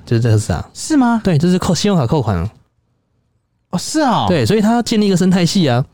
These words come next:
Speaker 2: 看，这就跟苹果一样啊。
Speaker 1: 就当初我们讲，
Speaker 2: 你所有东西上来，我都欢迎啊。
Speaker 1: 哎。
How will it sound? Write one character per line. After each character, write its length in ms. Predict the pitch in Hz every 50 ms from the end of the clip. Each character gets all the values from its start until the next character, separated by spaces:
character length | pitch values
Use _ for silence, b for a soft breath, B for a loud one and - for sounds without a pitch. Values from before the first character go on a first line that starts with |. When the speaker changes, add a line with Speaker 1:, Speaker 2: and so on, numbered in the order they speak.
| B B B B B B B B B B B B -
Speaker 2:
看， 180 | - 320 311 269
这 140 | 269 269 269
就 100 | 285 277
跟 180 | - 262 269
苹 140 | 226 214 226
果 160 | 226 208 175
一 60 | 151 175
样 160 | 214 226 202
啊。 260 | 185 180 175 175 175
Speaker 1:
就 120 | - 180 170
当 180 | 151 175 165
初 80 | 165 180
我 40 | 165
们 140 | 123 113 110
讲， 180 | 247 247 - 110
Speaker 2:
你 60 | 117
所 160 | - - 269
有 160 | 311 294 202 160
东 180 | 214 247 269
西 160 | 247 - 254
上 240 | 247 - 277 240 190
来， 220 | 156 135 131 139 156
我 140 | 156 135
都 140 | 131 196 208
欢 200 | - 214 190 185
迎 120 | 170 139 123
啊。 180 | 123 123 123 143
Speaker 1:
哎。 260 | 147 147 131 90